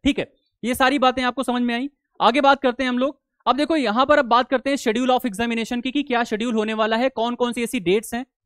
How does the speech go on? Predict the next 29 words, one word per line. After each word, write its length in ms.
कब 140
आपको 240
फॉर्म 300
भरना 200
है, 100
ये 60
सारी 240
बातें 240
यहाँ 180
पर 120
होने 180
वाली 220
हैं। 120
तो 60
डेट 260
की 100
अगर 160
हम 100
बात 240
करें 200
तो 120
सबसे 260
पहले 200
यहाँ 120
पर 100
मेंशन 300
किया 200
गया 200
है 140